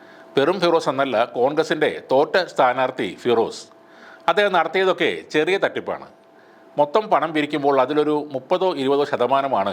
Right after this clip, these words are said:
ഫിറോസിക്ക ചോദിച്ചിരുന്നത്. വാഴ നനയുമ്പോൾ കൂടെ നിൽക്കുന്ന ചീരയും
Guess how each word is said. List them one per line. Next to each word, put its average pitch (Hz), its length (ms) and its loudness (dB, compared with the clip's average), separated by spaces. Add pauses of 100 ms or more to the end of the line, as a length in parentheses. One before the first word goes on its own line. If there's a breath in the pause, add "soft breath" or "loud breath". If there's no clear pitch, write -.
(160)
ഫിറോസിക്ക 147 500 0 (120)
ചോദിച്ചിരുന്നത്. 190 580 -4 (680 loud breath)
വാഴ 120 180 4 (120)
നനയുമ്പോൾ 139 360 0 (100)
കൂടെ 131 240 2
നിൽക്കുന്ന 131 260 -4 (100)
ചീരയും 135 380 0